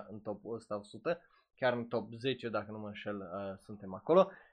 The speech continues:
Sure, merită, nu, n-are de ce să nu merite. Îs niște episoade absolut fantastice, te ține de povestea asta de numai. Sure, finalul e un pic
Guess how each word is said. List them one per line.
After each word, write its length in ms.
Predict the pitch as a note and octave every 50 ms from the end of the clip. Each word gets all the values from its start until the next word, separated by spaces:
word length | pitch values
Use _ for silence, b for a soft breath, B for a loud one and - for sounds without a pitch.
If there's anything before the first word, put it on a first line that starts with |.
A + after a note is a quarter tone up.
| B B B B B B _ _ _ -
Sure, 340 | - - E4+ E4 C#4 A3+ D3
merită, 520 | C3 D3 E3 G#3 A3+ G#3+ F#3 - C#3 B2
nu, 460 | B2 C3 D3+ E3 F3 E3 D#3+ E3 D3+ F3
n-are 300 | E3 E3 E3 D#3+ D#3 D3
de 140 | C#3+ C#3
ce 140 | B2+ - C#3
să 120 | B2+ - D3
nu 100 | D3+ D#3
merite. 560 | D#3 D#3 D3+ C#3 B2 A#2 - F#2 F2 F#2+ - - _ _ _ _ _ _ _
Îs 200 | - F3+ D#3 - - - - - -
niște 340 | E3+ F3+ D#3+ D3 - - C#3+
episoade 500 | C3+ C3+ C3 - B2+ A#2+ - C3+ B2+ B2+
absolut 460 | - - B2+ A#2+ - - C3 B2 A2
fantastice, 720 | - A#2+ A#2 A2 - - B2+ A#2 - - - - - A#2+ G#2+
te 160 | - - B2+
ține 300 | B2 - - D#3+ D3 C3+
de 160 | C3 C3+ B2+
povestea 520 | A#2+ - B2 A#2+ B2 B2 A#2+ - - C3+ B2
asta 200 | - - B2 B2
de 100 | B2+ B2+
numai. 340 | C3+ C#3 C3+ B2 A2 - b b b b b b b b b _
Sure, 400 | - - - G4+ D4 G#3 D#3 - b b b b _ _
finalul 720 | - A#3+ B3+ C4 C4 B3+ B3+ C4 B3+ B3+ B3+ B3+ A#3 G#3 - - -
e 240 | - G#3+ G3+ G3+ G#3
un 160 | G#3 G3 F#3 - - _ -
pic 320 | - G#3+ G3+ - - -